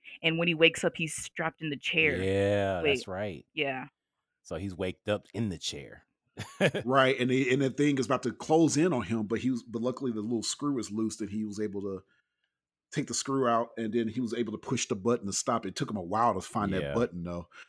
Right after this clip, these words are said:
Speaker 3: I was like, "Come on, Mike." He was like, <gasps> "Where, where's that button?" It was like, big old yellow button about this big.
Speaker 2: Press
Speaker 3: <laughs>
Speaker 2: the
Speaker 3: And he
Speaker 2: button.
Speaker 3: couldn't, <laughs>
Speaker 2: Press
Speaker 3: just
Speaker 2: the
Speaker 3: press
Speaker 1: It
Speaker 3: the
Speaker 1: wasn't
Speaker 3: button
Speaker 1: like
Speaker 3: just
Speaker 1: it
Speaker 3: to
Speaker 1: was,
Speaker 3: make
Speaker 1: like,
Speaker 3: it
Speaker 1: on
Speaker 3: dramatic.
Speaker 1: top. <laughs>
Speaker 2: So is that how
Speaker 3: It
Speaker 2: the
Speaker 3: looked like
Speaker 2: video
Speaker 3: he
Speaker 2: game is?
Speaker 1: No.
Speaker 2: Oh, okay, I
Speaker 3: <laughs>
Speaker 2: don't
Speaker 3: Oh,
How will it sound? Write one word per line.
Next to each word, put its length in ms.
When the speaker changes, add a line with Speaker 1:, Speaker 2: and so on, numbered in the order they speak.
Speaker 3:
I 80
was 160
like, 120
"Come 180
on, 200
Mike." 260
He 140
was 100
like, 180
<gasps> 400
"Where, 280
where's 220
that 200
button?" 220
It 40
was 60
like, 220
big 120
old 300
yellow 260
button 320
about 220
this 200
big. 400
Speaker 2:
Press 220
Speaker 3:
<laughs> 180
Speaker 2:
the 100
Speaker 3:
And 100
he 60
Speaker 2:
button. 200
Speaker 3:
couldn't, 300
<laughs> 20
Speaker 2:
Press 320
Speaker 3:
just 160
Speaker 2:
the 60
Speaker 3:
press 140
Speaker 1:
It 80
Speaker 3:
the 80
Speaker 1:
wasn't 180
Speaker 3:
button 40
Speaker 1:
like 120
Speaker 3:
just 80
Speaker 1:
it 20
Speaker 3:
to 60
Speaker 1:
was, 100
Speaker 3:
make 140
Speaker 1:
like, 20
Speaker 3:
it 80
Speaker 1:
on 120
Speaker 3:
dramatic. 100
Speaker 1:
top. 340
<laughs> 20
Speaker 2:
So 220
is 100
that 160
how 80
Speaker 3:
It 60
Speaker 2:
the 60
Speaker 3:
looked 80
like 140
Speaker 2:
video 140
Speaker 3:
he 60
Speaker 2:
game 300
is? 420
Speaker 1:
No. 520
Speaker 2:
Oh, 140
okay, 360
I 40
Speaker 3:
<laughs> 0
Speaker 2:
don't 160
Speaker 3:
Oh, 140